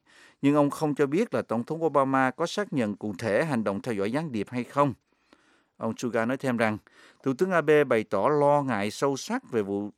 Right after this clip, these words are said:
theo dõi gián điệp này và lưu ý rằng những tố cáo đó có thể gây thương tổn cho niềm tin giữa hai đồng minh. Các giới chức Tòa Bạch Ốc chưa bình luận về các thông tin này. Wikileaks hồi tháng trước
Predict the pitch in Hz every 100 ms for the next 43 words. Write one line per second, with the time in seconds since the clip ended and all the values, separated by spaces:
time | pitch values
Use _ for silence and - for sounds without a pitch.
0 | _ - 131 123 95 104 131 170 139 110
1 | 113 107 _ - _ - 110 120 139 151
2 | 180 143 113 104 98 107 - 147 160 131
3 | 147 143 131 170 180 - 117 120 107 127
4 | 113 101 87 120 127 95 90 - 117 101
5 | _ 95 98 104 117 104 90 95 113 _
6 | _ _ _ _ _ _ _ _ _ _
7 | 123 123 135 180 - 101 92 104 147 _
8 | 139 113 101 95 95 98 - - 120 127
9 | 117 104 - _ _ _ _ _ _ _
10 | _ - 151 165 165 160 180 - - -
11 | _ - 113 107 139 170 - 214